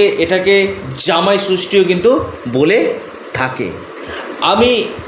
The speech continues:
চারটি রাশির কথা বলবো, বারোটি রাশির মধ্যে। এই অরণ্য ষষ্ঠীতে এই চারটি রাশির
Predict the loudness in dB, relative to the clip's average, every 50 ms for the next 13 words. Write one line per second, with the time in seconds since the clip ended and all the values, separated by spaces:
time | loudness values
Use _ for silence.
0 | -14 -14 -14 -16 -16 -16 -16 -16 -16 -16 -16 -12 -8 -2 0 2 2 2 2 2
1 | 0 2 2 4 4 2 2 0 -2 0 0 0 2 2 2 2 4 4 4 4
2 | 4 4 4 4 0 -4 -10 -12 -10 -4 0 2 4 4 4 4 2 2 2 2
3 | 2 2 2 2 2 2 2 2 2 2 2 2 2 2 0 -2 -8 -12 -14 -14
4 | -14 -16 -16 -16 -16 -16 -16 -14 -14 -14 -14 -10 -4 0 4 4 4 4 4 2
5 | 2 4 4 4 4 4 4 2 2 2 0 0 0 0 -2 -4 -2 2 2 4
6 | 4 4 2 0 0 2 2 4 2 2 -2 -6 -8 -12 -12 -10 -10 -10 -10 -12
7 | -16 -16 -14 -8 -2 0 2 2 2 0 -2 -2 0 0 2 4 4 2 2 2
8 | 2 2 2